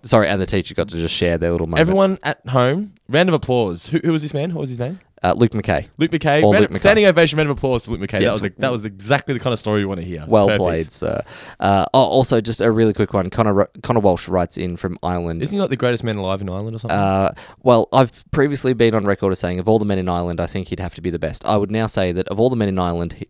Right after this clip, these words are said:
Speaker 1: um, I think he has to certainly be one of them.
Speaker 2: Yes.
Speaker 1: He wants to know, do we know Mad Max?
Speaker 2: Of course we do.
Speaker 1: Uh, we certainly do. Do you know Liam Neeson?
Speaker 2: <laughs>
Speaker 1: Uh, and would also just like to quickly add Screw Dermot.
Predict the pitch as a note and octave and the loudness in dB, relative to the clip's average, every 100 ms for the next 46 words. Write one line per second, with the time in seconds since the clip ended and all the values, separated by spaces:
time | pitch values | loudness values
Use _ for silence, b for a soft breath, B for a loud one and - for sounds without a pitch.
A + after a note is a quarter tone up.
0 | - E2 E2 - - F#2 F2 E2+ - F2 | -6 -6 -6 -6 -8 -8 -8 -8 -8 -4
1 | F2 E2 D#2 D#2 D2 - - - - - | -4 -6 -8 -8 -10 -12 -16 -18 -20 -20
2 | - B B - E3 E3 E3 E3+ F3+ F#3+ | -20 B B 2 2 4 4 4 6 6
3 | G#3 G#3+ A#3 B3+ - - - _ _ - | 6 6 4 2 0 -8 -10 _ _ -10
4 | B3+ - - _ F#2+ F#2 F2 E2 F#2+ G#2 | -10 -10 -14 _ -4 -2 -2 -2 -2 -2
5 | G2+ A2+ - D#2 E2 F2+ G2 G2 G#2 A2+ | -4 -4 -4 -4 -4 -2 -2 -2 -4 -4
6 | F2 - F2 - B B B - F#2+ F2+ | -8 -10 -16 -14 B B B -4 -2 0
7 | F2 E2+ - G2+ G2 F#2+ F#2 G2+ E3 E3 | -2 -4 -4 -4 -2 -2 0 2 2 0
8 | E2+ - - E2+ - - - F2 D#2+ F2 | -2 -4 -6 -8 -8 -6 -4 -4 -4 -6
9 | - E2+ E2+ C#2 B1+ | -4 -4 -4 -4 -8